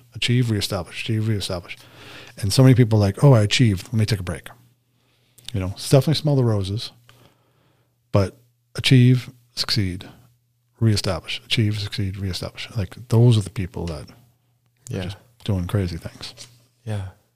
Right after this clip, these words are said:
Speaker 2: I feel like we can run this for hours and hours.
Speaker 1: We
Speaker 2: And
Speaker 1: could.
Speaker 2: you definitely have so many things to share.
Speaker 1: Yeah.
Speaker 2: We should definitely go in the future, but I know you have to run to
Speaker 1: No, I'm
Speaker 2: practice.
Speaker 1: good. I'm good. If, if you gotta
Speaker 2: Yeah.
Speaker 1: go, if you're good, I'm good.
Speaker 2: Yeah. Um,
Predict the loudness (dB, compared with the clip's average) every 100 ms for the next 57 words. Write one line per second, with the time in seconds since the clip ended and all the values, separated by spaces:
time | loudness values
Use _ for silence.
0 | _ -12 -10 -2 4 4 4 -2 -2 -4
1 | -2 -2 -2 -4 -6 -6 -6 -6 -4 -2
2 | -2 -4 -8 -10 -8 -8 -8 -4 -4 -6
3 | -14 -10 -6 -2 0 0 -2 -2 -2 -4
4 | -4 -4 -6 -8 -10 -8 -8 -8 -8 -8
5 | -10 _ _ -6 -4 -4 -6 -6 -4 -2
6 | -2 -2 -6 -8 -8 -6 -4 -2 -2 -4
7 | -4 -8 -6 -6 -6 -10 -4 0 2 4
8 | 2 2 2 2 0 -4 -6 -6 -6 -4
9 | -2 2 4 6 4 2 0 0 0 2
10 | 0 0 -2 -4 -8 _ _ 0 0 0
11 | -8 -18 -18 -16